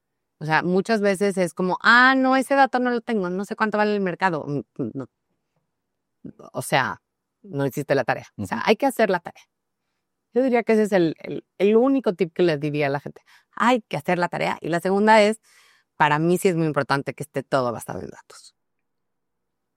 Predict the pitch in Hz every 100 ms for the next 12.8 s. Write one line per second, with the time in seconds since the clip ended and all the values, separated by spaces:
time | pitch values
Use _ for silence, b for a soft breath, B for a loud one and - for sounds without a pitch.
0 | _ 104 107 147 165 165 - _ _ _
1 | - 107 95 95 104 98 113 110 92 101
2 | 98 90 95 95 98 95 - 196 196 208
3 | 254 269 233 226 160 151 160 180 185 -
4 | 214 233 233 233 220 - _ _ _ _
5 | _ _ _ _ _ _ _ _ - 92
6 | 92 80 82 82 98 95 85 87 82 80
7 | 82 87 85 _ - 85 80 - 90 87
8 | - _ - 90 202 214 220 294 - -
9 | 240 - 311 285 381 349 330 330 320 320
10 | 302 - _ _ _ _ _ _ - 214
11 | 240 262 285 320 311 262 226 277 294 277
12 | 277 294 294 285 262 240 233